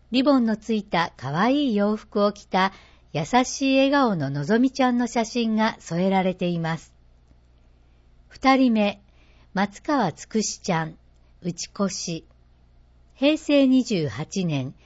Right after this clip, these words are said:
二月九日生まれ。父、翔さん、母、理恵さん。「もういいかい？もういいよ。」おうせいお兄ちゃんと、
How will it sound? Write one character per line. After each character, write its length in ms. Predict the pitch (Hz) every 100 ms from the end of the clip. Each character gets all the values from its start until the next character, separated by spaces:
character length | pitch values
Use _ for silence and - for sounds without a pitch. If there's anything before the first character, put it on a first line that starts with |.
| - - -
二 140 | 165
月 420 | 208 240 240 - 214
九 160 | 185 190 262 262
日 0 | - 233
生 80 | 226
ま 180 | 160 131
れ。 200 | 127 - - _ _ _ _ _
父、 540 | - 196 - 240 233 -
翔 320 | - 285 294
さ 300 | 262 - 147
ん、 140 | 127 123 _ _ _
母、 500 | - - 208 185 135 -
理 160 | - 247
恵 100 | 233
さ 300 | - 160 123
ん。 100 | 110 _ - _ _ _ _ _ _ 185
「も 220 | 214 214
う 80 | 220
い 180 | 285
い 40 | 294
か 380 | - 247 247 247
い？ 100 | 247 _ _ -
も 280 | 170 202 196
う 80 |
い 340 | 196 262 302 285
い 20 |
よ。」 380 | 247 247 247 240 _ _ - _ _ _ _ 233
お 140 | 277
う 40 |
せ 240 | 294 285 277
い 60 |
お 80 | 254
兄 260 | 254 254 247
ち 140 | -
ゃ 80 | 180
ん 80 | 165
と、 320 | - 147 151